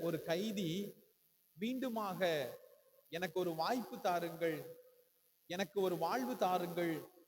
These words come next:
நான் நன்றாக வாழ்வேன்" என்று சொல்லக்கூடிய அளவுக்கு அவனுடைய பார்வை கதறல் இருந்தது. அதே போல அலுவலகத்தில் இருந்து பணி நீக்கம் செய்யப்பட்ட ஒரு மனிதன், "மீண்டும் அந்த பணி எனக்கு கிடைக்காதா?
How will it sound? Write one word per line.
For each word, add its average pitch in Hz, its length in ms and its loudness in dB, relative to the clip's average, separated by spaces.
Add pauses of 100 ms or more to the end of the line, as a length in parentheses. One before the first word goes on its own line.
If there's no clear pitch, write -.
(300)
நான் 165 200 -4
நன்றாக 233 460 0
வாழ்வேன்" 226 500 0
என்று 196 200 -2
சொல்லக்கூடிய 185 500 -2
அளவுக்கு 180 480 -2 (580)
அவனுடைய 165 720 0
பார்வை 185 500 -2 (100)
கதறல் 156 320 -6
இருந்தது. 131 520 -8 (920)
அதே 220 340 2
போல 214 280 2 (800)
அலுவலகத்தில் 220 680 2
இருந்து 190 320 2 (800)
பணி 226 260 2
நீக்கம் 254 380 0
செய்யப்பட்ட 180 800 2 (500)
ஒரு 165 160 0
மனிதன், 190 460 2 (800)
"மீண்டும் 240 580 2
அந்த 185 220 0
பணி 196 280 0
எனக்கு 220 300 0
கிடைக்காதா? 180 600 0